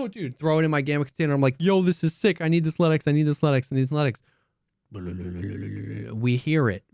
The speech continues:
We're like, "Yo, let's take the, let's get the B T R. Take it, pay for it to get it out."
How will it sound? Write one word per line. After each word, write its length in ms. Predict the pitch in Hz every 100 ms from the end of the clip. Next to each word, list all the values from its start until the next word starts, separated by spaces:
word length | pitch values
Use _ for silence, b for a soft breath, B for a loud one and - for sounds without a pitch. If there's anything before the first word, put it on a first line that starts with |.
| 165 _ _
We're 160 | 151
like, 200 | 156 135
"Yo, 240 | 240 226 127 _ _ _ _
let's 180 | 165 165
take 200 | 214 -
the, 180 | 202 175
let's 220 | 165 -
get 120 | 196
the 60 | 160
B 140 | 208
T 100 | 202
R. 160 | 269 165
Take 400 | 127 - 196 196
it, 80 |
pay 160 | 165 196
for 140 | -
it 80 | 208
to 60 | 170
get 140 | 202
it 60 | 208
out." 260 | 277 175